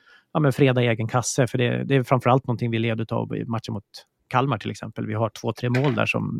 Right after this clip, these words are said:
nog hade kunnat avvärjas om man bara hade varit mer på, mer på tårna, liksom. Eh, så att jag tror att det, det kan, det kan flyga <laughs> fram också. Och så kanske man får in någon sportchef som man,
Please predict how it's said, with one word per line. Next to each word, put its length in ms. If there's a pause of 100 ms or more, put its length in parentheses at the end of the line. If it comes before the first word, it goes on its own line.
nog 120
hade 160
kunnat 260
avvärjas 460
om 60
man 140
bara 200
hade 140
varit 300 (260)
mer 120
på, 240
mer 320
på 120
tårna, 340
liksom. 300 (600)
Eh, 560 (800)
så 60
att 80
jag 140
tror 140
att 100
det, 220
det 180
kan, 240 (140)
det 180
kan 240
flyga 520
<laughs> 20
fram 300
också. 280
Och 180
så 100
kanske 240
man 120
får 140
in 80
någon 100
sportchef 480
som 120
man, 440